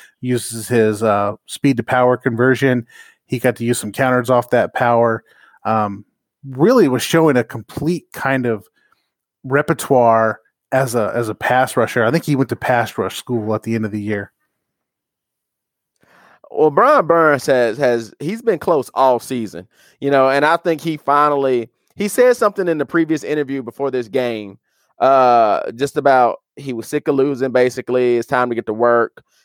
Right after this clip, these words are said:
Speaker 2: Uh, we can change that this week. And he really, you can kinda tell he came out with a different determination this game to say, "You know what? We're gonna do our best to affect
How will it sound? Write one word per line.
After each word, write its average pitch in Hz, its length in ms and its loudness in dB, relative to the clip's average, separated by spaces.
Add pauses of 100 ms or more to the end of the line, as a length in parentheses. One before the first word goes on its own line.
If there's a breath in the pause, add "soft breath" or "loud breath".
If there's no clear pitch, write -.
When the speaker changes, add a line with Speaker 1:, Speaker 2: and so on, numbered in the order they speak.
Speaker 2:
Uh, 127 220 4
we 131 140 -2
can 131 140 -2
change 131 280 -2
that 120 160 2
this 120 160 -2
week. 123 340 -2
And 123 180 0
he 202 160 -2
really, 156 600 2
you 185 120 -6
can 214 120 -12
kinda 202 240 -2
tell 139 240 2
he 143 120 -4
came 139 320 -2
out 110 80 0
with 104 140 -6
a 104 40 -10
different 110 300 -6
determination 110 800 -6 (340 soft breath)
this 131 200 2
game 117 300 2
to 107 60 -6
say, 113 160 0
"You 120 120 0
know 139 140 4
what? 143 300 4 (960)
We're 160 220 2
gonna 180 160 2
do 147 180 0
our 135 140 2
best 123 320 0
to 110 160 -2
affect 110 480 -4